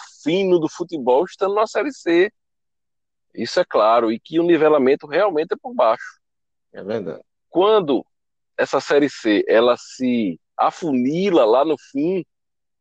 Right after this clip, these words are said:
Speaker 1: aí o, os times já estão embalados, existe uma melhora técnica, já foram contratadas algumas peças que não serviram pra Série B,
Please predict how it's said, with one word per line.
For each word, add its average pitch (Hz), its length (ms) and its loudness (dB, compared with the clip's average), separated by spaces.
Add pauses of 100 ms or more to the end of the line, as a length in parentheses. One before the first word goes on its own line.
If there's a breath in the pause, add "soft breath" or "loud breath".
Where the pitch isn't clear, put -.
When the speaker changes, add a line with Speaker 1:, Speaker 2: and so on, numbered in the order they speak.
(200)
Speaker 1:
aí 98 420 2
o, 139 100 2 (120)
os 113 160 -6
times 123 240 -2
já 113 140 4
estão 120 260 -2
embalados, 110 920 2
existe 117 360 -6
uma 123 100 -6
melhora 117 540 -2 (120)
técnica, 113 840 -2 (680)
já 123 180 2
foram 139 240 0
contratadas 123 540 2
algumas 120 460 -2
peças 117 280 -6
que 127 300 -6 (220)
não 127 160 -2
serviram 127 420 -2
pra 117 140 2
Série 117 280 -2
B, 117 640 4